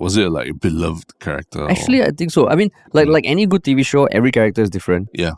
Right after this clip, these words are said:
Speaker 2: But he was the cool one.
Speaker 1: Oh, the cool one.
Speaker 2: Yeah,
Speaker 1: Okay.
Speaker 2: there was the goofy lead protagonist.
Speaker 1: Okay.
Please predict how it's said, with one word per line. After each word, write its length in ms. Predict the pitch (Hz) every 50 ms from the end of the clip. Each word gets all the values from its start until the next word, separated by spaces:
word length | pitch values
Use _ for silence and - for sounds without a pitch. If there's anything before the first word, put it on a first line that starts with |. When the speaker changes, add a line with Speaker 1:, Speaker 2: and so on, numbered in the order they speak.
| _
Speaker 2:
But 120 | - 131 139
he 120 | 170 214
was 200 | 214 185 147 104
the 60 | 95 -
cool 360 | - - - 120 120 117 107
one. 220 | 101 85 87 98 - -
Speaker 1:
Oh, 80 | - 87
the 80 | 87
cool 240 | - - - 87 85 82
one. 120 | 78 73 -
Speaker 2:
Yeah, 180 | 113 120 117
Speaker 1:
Okay. 80 | 107 95
Speaker 2:
there 100 | 127 131
was 240 | 135 135 131 120 117
the 120 | 123 123
goofy 480 | 110 101 117 131 131 - - 175 170 156
lead 260 | 123 117 127 135 -
protagonist. 760 | - - - 98 98 92 107 113 113 117 123 117 - - - -
Speaker 1:
Okay. 80 | - 87